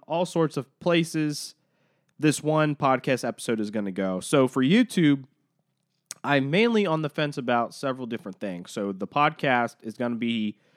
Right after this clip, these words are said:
uploaded onto YouTube. I would say on a weekly basis, we'll be doing this podcast. I'll be answering questions, and we'll be talking about, I'm not even gonna name the episodes anymore. Not one, two, three, four. No.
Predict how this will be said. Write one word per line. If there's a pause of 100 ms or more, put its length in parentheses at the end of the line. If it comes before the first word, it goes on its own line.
(320)
uploaded
onto
YouTube.
I
would
say
on
a
weekly
basis,
we'll
be
doing
this
podcast.
I'll
be
answering
questions,
and
we'll
be
talking
about,
I'm
not
even
gonna
name
the
episodes
anymore.
Not
one,
two,
three,
four.
No.